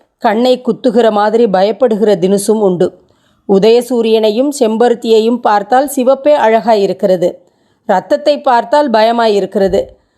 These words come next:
தமஸ் என்பது முழுக்கவும் கெட்ட குணம். சோம்பல், தூக்கம் எல்லாம் இதைச் சேர்ந்தவை.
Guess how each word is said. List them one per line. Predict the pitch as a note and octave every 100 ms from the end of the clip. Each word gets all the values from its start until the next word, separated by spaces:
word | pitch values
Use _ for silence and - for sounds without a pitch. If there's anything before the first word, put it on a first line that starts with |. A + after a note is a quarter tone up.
| _ _
தமஸ் | G#3+ G3 C4 B3+ -
என்பது | A3+ A3 A3 C#4
முழுக்கவும் | G#3 G3+ B3+ C4+ B3 C#4 C#4
கெட்ட | A3+ A3 A#3+
குணம். | G#3 G#3 G#3 - _ _ _
சோம்பல், | - A#3+ A3+ A3 A3 B3+ C4
தூக்கம் | A#3 A3+ A#3 A3+ A#3
எல்லாம் | G3 G3 G#3+ B3
இதைச் | A3+ G3 G3 G#3+
சேர்ந்தவை. | G#3 G#3 G3+